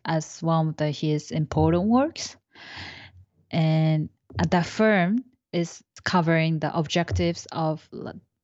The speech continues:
like, as, as, as entitled, um, The Firm in the Montreuil.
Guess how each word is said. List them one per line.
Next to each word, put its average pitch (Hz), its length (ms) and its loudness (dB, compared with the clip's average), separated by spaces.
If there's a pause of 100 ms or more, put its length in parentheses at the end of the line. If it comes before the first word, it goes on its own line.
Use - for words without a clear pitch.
(300)
like, 165 200 -6
as, 170 180 0 (280)
as, 165 240 -4 (420)
as 170 200 -4
entitled, 160 800 0 (380)
um, 147 420 -4 (840)
The 165 140 4
Firm 165 460 2 (120)
in 190 200 6
the 156 80 2
Montreuil. 160 720 0